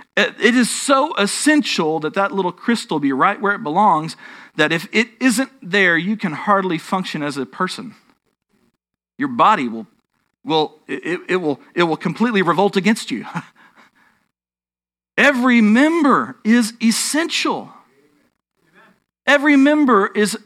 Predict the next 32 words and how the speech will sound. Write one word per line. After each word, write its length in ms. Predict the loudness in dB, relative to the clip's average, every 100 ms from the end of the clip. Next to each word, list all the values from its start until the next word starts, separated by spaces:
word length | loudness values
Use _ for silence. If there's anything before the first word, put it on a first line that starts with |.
| -4
necessary. 800 | 2 2 2 -2 2 2 2 -2 -8 -20 -2
And, 260 | 2 2 0
and 220 | 0 2
we 100 | 2
see 300 | -2 0 2
also 500 | 4 2 0 0 0
in 140 | 2 0
this 180 | 0 -2
text 320 | -4 -2 -2
that 160 | -2 0
all 500 | 0 2 2 0 0
members 640 | 0 2 2 0 -2 -6 -14 -20 -20 _
contribute 720 | 0 0 0 -2 0 -2 -4
to 160 | -2 0
the 80 | -2
whole. 400 | -6 -6 -6 -10 -20 _ _ _ _ _ _ _ _ _ _ _ _
We'll 100 | -6
talk, 420 | 0 2 0 -2 _ _ _ -6
uh, 180 | -4
more 240 | -2 0 2
about 280 | 4 2 0
this, 360 | -4 -4 -12 -16 _ _ _ _ _
uh, 120 | -10
later, 520 | 0 2 2 2 -2 -8 -16 _ _ _ _ _ _ _ -6
but 200 | 0 2
I, 160 | 4 2
I 40 |
want 160 | 2 2
us 120 | 0
to 120 | 0
look 240 | 0 0
at 80 | 0